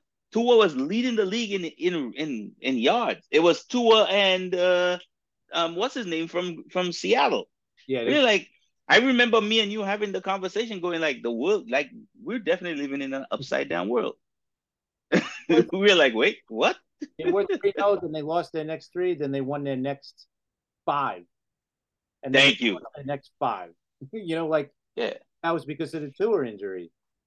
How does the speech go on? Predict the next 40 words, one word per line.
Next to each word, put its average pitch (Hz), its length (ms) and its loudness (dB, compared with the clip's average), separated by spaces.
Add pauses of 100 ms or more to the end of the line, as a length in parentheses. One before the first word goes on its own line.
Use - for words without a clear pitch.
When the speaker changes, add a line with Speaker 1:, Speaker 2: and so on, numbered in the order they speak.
(280)
Speaker 1:
Right. 214 340 0 (680)
But, 151 260 2
but 139 240 0
do 131 100 4
you 185 220 2
understand, 160 680 -2 (160)
to 156 100 2
do 190 200 -4
that, 214 300 0
to 170 120 -4
do 165 180 -6
that, 196 180 -2 (280)
the 120 160 0
kind 190 300 -2
of, 131 160 -2 (760)
the 123 120 4
way 151 200 6
they 196 120 6
were 127 200 6
playing, 110 600 0 (320)
to 135 80 0
do 160 120 -2
that 190 160 4
in 160 100 0
the 135 80 4
N 113 220 0
F 101 160 -10
L, 92 100 -2
you 123 140 -8
have 143 220 -4
to 95 80 -10
be 90 160 -16
good. 95 380 -2 (760)
And 117 100 -14
they 135 140 4
were 131 160 4
good 98 180 0
on 90 140 -8
offense, - 480 -8
man. - 300 -20